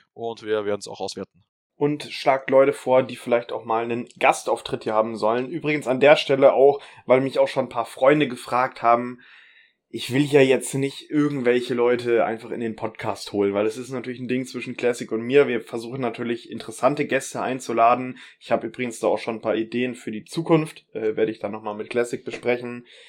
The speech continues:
Speaker 2: Äh, vielleicht krieg ich ja wirklich der dunkle Parabelritter mal ran, weil wirklich, das ist, äh, super, super Typ.
Speaker 1: Ich, ja, ich, ich werd, ich, ich hab mich schon abonniert grad vorher. Ich,
Speaker 2: Ja.
Speaker 1: ich werd mir, ich werd mir das jetzt ein bisschen anschauen, ein paar Videos von ihm auf jeden Fall.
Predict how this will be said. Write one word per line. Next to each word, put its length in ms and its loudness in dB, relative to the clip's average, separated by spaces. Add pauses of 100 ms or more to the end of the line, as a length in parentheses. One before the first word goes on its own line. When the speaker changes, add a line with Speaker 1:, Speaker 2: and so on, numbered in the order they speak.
(280)
Speaker 2:
Äh, 500 2
vielleicht 240 4
krieg 140 2
ich 60 -2
ja 100 2
wirklich 180 -6
der 100 2
dunkle 280 -2
Parabelritter 640 2
mal 120 0
ran, 200 2
weil 180 4
wirklich, 240 -10
das 220 -14
ist, 240 -14
äh, 160 -8
super, 500 2
super 300 -6
Typ. 280 -8
Speaker 1:
Ich, 140 -18
ja, 200 2
ich, 200 -4
ich 140 -8
werd, 240 0
ich, 200 -14
ich 160 -14
hab 60 -4
mich 80 -8
schon 120 -8
abonniert 280 -6
grad 160 -4
vorher. 280 -2
Ich, 100 -10
Speaker 2:
Ja. 80 -2
Speaker 1:
ich 160 -12
werd 120 -10
mir, 220 -8
ich 100 -12
werd 120 -6
mir 80 -10
das 140 -8
jetzt 100 -14
ein 60 -20
bisschen 220 -14
anschauen, 260 -8
ein 40 -16
paar 120 -6
Videos 180 -12
von 100 -16
ihm 80 -16
auf 100 -14
jeden 180 8
Fall. 20 -6